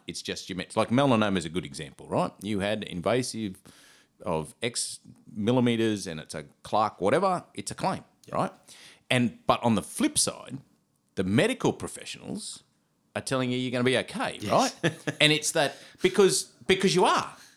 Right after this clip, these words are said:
Speaker 1: right? Now, statistically, from an insurance point of view, someone who has had a melanoma at that level that they would have had a claim is statistically more likely to either have another one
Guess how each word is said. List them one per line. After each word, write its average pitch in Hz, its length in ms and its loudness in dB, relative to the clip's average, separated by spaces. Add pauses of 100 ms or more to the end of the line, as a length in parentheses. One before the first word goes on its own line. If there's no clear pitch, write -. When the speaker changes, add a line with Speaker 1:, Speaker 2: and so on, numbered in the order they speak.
(120)
Speaker 1:
right? - 320 -4 (840)
Now, 123 180 0
statistically, - 920 -2
from 87 220 -6
an 85 80 -6
insurance 277 360 -6
point 82 260 -4
of - 60 -14
view, - 280 -18 (540)
someone 175 400 0
who 123 200 4
has 92 100 -4
had 123 200 -4
a 113 40 -4
melanoma 98 880 0
at 104 180 -6
that 92 220 -4
level 92 320 -2
that 78 200 -6
they 90 80 -6
would 87 160 -2
have 85 140 -6
had - 20 -12
a - 40 -12
claim 92 440 -6 (120)
is 107 380 -8 (240)
statistically 135 840 -2
more 120 220 6
likely 110 480 2
to 95 220 -6
either 90 180 -4
have 143 160 -2
another 98 300 0
one 82 340 -6